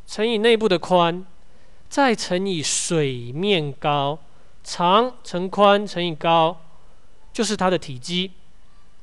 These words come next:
而体积告诉我们，它是八万四千立方公分。内部长是一百二十公分，内部宽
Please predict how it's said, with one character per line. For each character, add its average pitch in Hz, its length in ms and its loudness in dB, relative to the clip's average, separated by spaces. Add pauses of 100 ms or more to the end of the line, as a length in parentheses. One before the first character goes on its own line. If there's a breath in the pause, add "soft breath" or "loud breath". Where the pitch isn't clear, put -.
(880 soft breath)
而 240 100 6
体 185 220 2
积 202 220 0
告 220 220 10
诉 208 160 4
我 170 120 6
们， 127 280 -4
它 156 180 -2
是 160 160 -4
八 175 580 4
万 156 420 2
四 147 460 -6
千 143 520 -6
立 143 300 -6
方 135 380 -6
公 147 240 -2
分。 170 300 2 (2000 soft breath)
内 339 140 6
部 330 160 8
长 233 240 6
是 262 120 0
一 262 80 0
百 208 140 6
二 208 120 6
十 180 80 -4
公 190 220 2
分， 208 320 6 (380)
内 190 180 0
部 180 160 0
宽 190 500 4